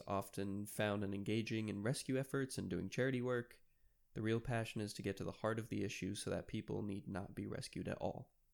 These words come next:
And then it just goes into, like, very strong-willed, rarely use energy for personal gain.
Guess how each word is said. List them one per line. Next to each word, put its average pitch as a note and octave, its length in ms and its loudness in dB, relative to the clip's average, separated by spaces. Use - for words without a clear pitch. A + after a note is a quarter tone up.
And G#2 120 0
then F#2 260 0
it C#3 60 -4
just - 200 -8
goes G2 180 -4
into, - 240 -8
like, - 320 -8
very F#2 160 0
strong-willed, C3 840 4
rarely G#2+ 300 6
use G#2 280 2
energy G2+ 340 2
for F#2+ 140 -4
personal G#2 420 0
gain. G#2+ 560 2